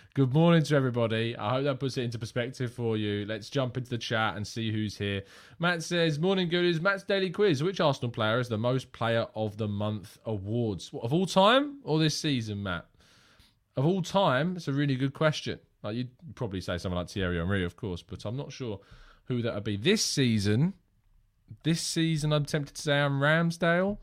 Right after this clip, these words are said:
has the most, but I'm not sure. Canoe says, "Morning, uh, to you." Morning to you, mate. Uh, Guna Greg, good morning. Uh, Mark, Anthony, Simon, Tulip, Paul, Tony, Sean. Good morning, guys. Kevin, Mark, Paul. Uh, who else have we got in here?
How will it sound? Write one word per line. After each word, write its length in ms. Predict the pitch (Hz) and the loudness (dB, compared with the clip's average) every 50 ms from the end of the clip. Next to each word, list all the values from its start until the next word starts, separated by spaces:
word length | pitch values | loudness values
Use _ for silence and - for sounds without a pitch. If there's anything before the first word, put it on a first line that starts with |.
| - | -4
has 220 | - 165 165 160 147 | -2 0 0 0 -2
the 140 | - - 156 | -2 -2 0
most, 520 | 160 160 170 185 185 170 - - - - _ | 2 2 2 0 -2 -4 -8 -12 -18 -14 _
but 160 | - 117 92 | -6 -6 -4
I'm 120 | 71 95 98 | -4 -6 -8
not 200 | 95 85 - - | -8 -10 -10 -12
sure. 200 | - - 67 - - - - - - - - | -14 -14 -14 -14 -16 -20 -20 -20 -20 -20 -6
Canoe 240 | - 185 180 196 190 | -4 0 0 2 2
says, 160 | 165 180 165 | 0 0 0
"Morning, 400 | 156 190 202 202 202 196 190 185 | 0 2 2 2 2 2 2 0
uh, 280 | 165 - 156 170 170 156 | 0 0 2 2 2 0
to 200 | 143 - - 175 | -2 -4 -4 -2
you." 480 | 170 175 190 208 220 233 240 247 254 214 | 0 2 6 6 8 8 6 4 0 0
Morning 240 | 175 175 160 147 131 | 0 2 2 2 0
to 120 | - - 110 | -2 -2 -2
you, 100 | 107 104 | -2 0
mate. 200 | 104 104 107 85 | 0 -2 -2 -2
Uh, 180 | 92 101 101 | -2 -2 -2
Guna 300 | 104 - 147 139 131 123 | -2 -2 -2 -2 -2 -4
Greg, 580 | 120 - 143 147 147 143 143 139 139 139 127 - - | -6 -4 -2 0 2 2 2 2 0 0 -4 -4 -4
good 160 | 135 131 117 | -4 -2 -2
morning. 560 | 127 135 135 131 131 127 127 127 123 123 123 | 0 0 0 0 0 0 0 -2 -2 -2 -4
Uh, 200 | - - 107 98 87 | -4 -6 -6 -6 -6
Mark, 500 | 107 120 139 139 135 135 127 107 - - - | -4 -4 -2 -2 -2 -2 -4 -4 -8 -10 -6
Anthony, 400 | 131 139 139 135 135 - 135 123 | -4 -2 -2 -2 -2 -4 -6 -6
Simon, 800 | 120 - - - - - 156 151 151 147 139 139 139 135 127 120 - - - | -6 -6 -8 -8 -2 0 2 2 2 2 0 0 -2 -2 -4 -6 -8 -12 -16
Tulip, 560 | - - - 214 214 214 196 196 180 - - - - - - _ _ _ | -8 -2 0 2 2 4 4 4 2 0 -2 -12 -20 -20 -20 _ _ _
Paul, 420 | - - 214 208 202 196 185 180 165 | 2 6 8 8 8 8 6 2 0
Tony, 480 | - - - 196 190 185 175 170 160 | 0 0 2 4 4 4 2 2 0
Sean. 580 | 156 - - - - 185 180 175 175 175 170 160 | 0 -2 -4 -4 -2 0 0 0 0 0 0 -2
Good 220 | 147 151 131 117 | -2 -4 -4 -4
morning, 320 | 120 120 120 113 113 110 101 | -4 -2 -2 -2 -2 -2 -2
guys. 320 | 101 95 90 92 87 - | -2 -2 -2 -2 -4 -6
Kevin, 480 | - - - 123 110 101 104 101 95 95 | -10 -10 -6 -4 -4 -2 -2 -2 -2 -2
Mark, 380 | 98 101 95 92 87 - - - - | -2 -2 -2 -4 -4 -8 -12 -20 -14
Paul. 400 | - - 120 110 107 101 92 - - - - _ _ _ - | -6 -2 -2 0 0 -2 -4 -6 -12 -20 -20 _ _ _ -8
Uh, 180 | 98 98 95 92 | -6 -4 -2 -2
who 120 | 107 104 | -2 -2
else 160 | 104 101 - | -2 -2 -4
have 120 | - 92 101 | -6 -6 -6
we 80 | 104 | -4
got 100 | 101 98 | -4 -4
in 100 | 95 92 | -4 -4
here? 200 | 92 98 95 - | -6 -6 -6 -8